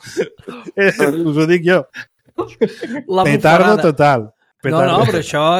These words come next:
Speaker 2: i, i, i, i a més hi foti-, hi fotien espardanyots i el que fos en comptes de gasolina, i és el que hi ha.
Speaker 1: Sí, sí.
Speaker 2: L'altre dia, per cert, vaig veure a YouTube en un ca-, en un canal de cotxes, n'hi havia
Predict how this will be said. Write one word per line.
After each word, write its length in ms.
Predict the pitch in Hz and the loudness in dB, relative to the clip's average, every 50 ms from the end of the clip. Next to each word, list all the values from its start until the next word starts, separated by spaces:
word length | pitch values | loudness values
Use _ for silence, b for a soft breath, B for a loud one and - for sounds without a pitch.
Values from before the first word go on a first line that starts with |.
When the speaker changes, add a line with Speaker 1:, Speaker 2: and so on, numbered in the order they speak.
| 180 165 | 0 -2
Speaker 2:
i, 60 | 170 | -2
i, 380 | 180 165 156 156 185 - 214 196 | -4 -4 -6 -6 -6 -6 -6 -6
i, 60 | 170 - 202 196 220 214 214 | -4 -2 -2 -2 -2 0 0
i 40 | 190 | 0
a 20 | |
més 140 | 196 214 214 | 0 0 -2
hi 40 | 220 208 | -2 -4
foti-, 220 | 233 214 196 - 226 208 233 233 214 214 214 | -4 -6 -4 -4 -2 -2 -2 -2 -4 -8 -8
hi 80 | 220 190 | -8 -6
fotien 380 | - 185 185 165 226 254 247 | -4 -4 -4 -2 -2 0 0
espardanyots 880 | 226 - - - - 180 160 151 139 139 131 143 160 170 170 160 135 147 | -2 -2 -6 -6 -4 -4 -2 -2 -4 -6 -4 -4 -2 -2 -2 -2 -4 -4
i 20 | |
el 140 | 160 160 160 143 | -4 -4 -4 -4
que 80 | 147 135 | -6 -4
fos 280 | 117 160 170 170 160 165 | -2 -2 -2 0 0 -2
en 80 | 151 | -2
comptes 300 | 139 156 151 151 160 139 147 | -2 -4 -2 -2 -2 -2 -2
de 60 | 151 | -2
gasolina, 480 | 139 139 123 135 127 131 143 151 156 156 | -2 -2 -4 -4 -4 -4 -4 -2 -2 -2
i 80 | 151 151 147 | -2 -4 -4
és 60 | 147 196 | -4 -6
el 60 | 196 | -6
que 80 | 196 196 | -4 -6
hi 120 | 147 127 131 | -4 -2 0
ha. 140 | 123 120 113 | 0 0 0
Speaker 1:
Sí, 220 | - - - 110 95 | -2 -4 -6 -8 -8
sí. 160 | 92 92 90 | -8 -8 -8
Speaker 2:
L'altre 380 | 95 170 175 220 247 262 349 339 | -4 -2 -2 -2 -2 -2 -2 -2
dia, 80 | 311 311 | -2 -4
per 120 | 311 277 - | -4 -6 -4
cert, 160 | - 226 240 | -4 -2 -2
vaig 160 | 247 240 185 | -2 -4 -2
veure 160 | 175 214 247 285 | 0 0 0 0
a 80 | 262 | 0
YouTube 320 | 226 208 170 - 202 202 202 | -2 -4 -4 -2 -2 -2 -2
en 80 | 185 | -2
un 80 | 190 196 | -2 -4
ca-, 120 | 175 208 - - | -6 -6 -4 -4
en 80 | 165 160 | -4 -4
un 60 | 190 185 | -4 -2
canal 300 | 208 202 185 185 180 175 | -2 -2 0 0 0 0
de 80 | 165 156 | -2 -2
cotxes, 300 | 139 165 160 - 185 151 | -2 -4 -4 -4 -4 -2
n'hi 80 | 165 165 | -2 0
havia 160 | 156 170 196 | 0 0 0